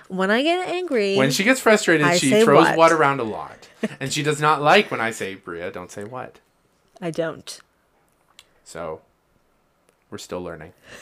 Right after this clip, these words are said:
Speaker 1: We'll talk about that later. But it also feeds into what I was gonna say, unfortunately. Um,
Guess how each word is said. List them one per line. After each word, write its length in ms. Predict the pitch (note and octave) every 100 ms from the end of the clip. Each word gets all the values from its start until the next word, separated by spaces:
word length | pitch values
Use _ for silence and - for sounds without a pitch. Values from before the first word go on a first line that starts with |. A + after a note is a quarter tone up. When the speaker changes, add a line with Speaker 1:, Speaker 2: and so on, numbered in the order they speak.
| - D4 - - _ _ _ _
Speaker 1:
We'll 80 | G3
talk 220 | F#3 D#3+
about 120 | -
that 140 | - E2+
later. 240 | - - _ - - - - - - _ _ _ _ _ -
But 580 | G3+ G#3+ G#3+ B2+ G2 - _ -
it 160 | A#3
also 640 | A3 A3+ A#3+ B3 A3+ G3 G3
feeds 340 | G3 A#3 G3
into 300 | F#3+ F3+ F#3
what 120 | F3+ E3+
I 40 |
was 100 | D#3
gonna 160 | D#3 D3+
say, 320 | F#3 D#3 D3
unfortunately. 720 | - E3+ F3+ E3+ C#3+ C3+ C3+ G3 - C4+ A3+
Um, 460 | F#3+ A3 F#3+ F#3 F3